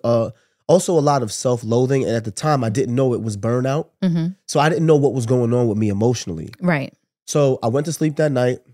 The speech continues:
Speaker 1: I was
Speaker 2: Mm-hmm.
Speaker 1: upset at Kadeen,
Speaker 2: Mm-hmm.
Speaker 1: um, and I was upset at myself
Speaker 2: Mm-hmm.
Speaker 1: because I felt like Kadeen just didn't care. I felt like she was only focused on me not being there for the wedding.
Speaker 2: Mm-hmm.
Speaker 1: So when I woke up in the morning, um, I went to bed that,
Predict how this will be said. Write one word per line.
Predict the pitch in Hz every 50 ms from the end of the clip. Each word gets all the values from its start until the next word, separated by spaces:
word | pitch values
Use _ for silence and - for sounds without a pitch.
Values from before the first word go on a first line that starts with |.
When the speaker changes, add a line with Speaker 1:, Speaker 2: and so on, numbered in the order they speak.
| _ _ _ -
Speaker 1:
I | 127
was | 120 117 120
Speaker 2:
Mm-hmm. | 117
Speaker 1:
upset | 110 - - 135 127 131
at | - -
Kadeen, | 147 127 123 123 127 123 120 120 120 - _ _
Speaker 2:
Mm-hmm. | 180 180
Speaker 1:
um, | 165 110 - 110
and | 95 117 117
I | 113
was | 113 113 110
upset | 107 - - 127 113
at | 110 101
myself | 101 98 92 - - - 151 135 113 117 - - _
Speaker 2:
Mm-hmm. | 185 180 156
Speaker 1:
because | 165 175 175 117 113
I | 117
felt | 110 - 135 113 104
like | 110 104 -
Kadeen | - 107 101 113 110 107
just | 98 101 95
didn't | 104 98 - 101
care. | - - 113 101
I | 101
felt | 101 - 110 110
like | 110 110
she | - -
was | 120 110 -
only | - 104 110 107 107
focused | 101 - - 110 107 - - 101 - -
on | - 98 101 98 98 95 95 - _ _ _ _ _ _ -
me | 110 120 123
not | 117 117 107 104 101
being | 113 107 101
there | 101 98
for | 92 - 92
the | 90
wedding. | 90 107 123 123 107 90 - - _ -
Speaker 2:
Mm-hmm. | 185 175 180 170 180 196 - _ _ _ _
Speaker 1:
So | - 147
when | 143 135
I |
woke | 127 147 147 143
up | 151 131
in | 139 123
the | 120
morning, | 117 143 190 202 185 156 135 131 135 127 _ _ _ _ _ _ _ _ -
um, | 110 113 107 104 107 104 104
I | 113 117
went | 113 127 131 -
to | - 120
bed | 117 127 123 117
that, | 123 117 113 -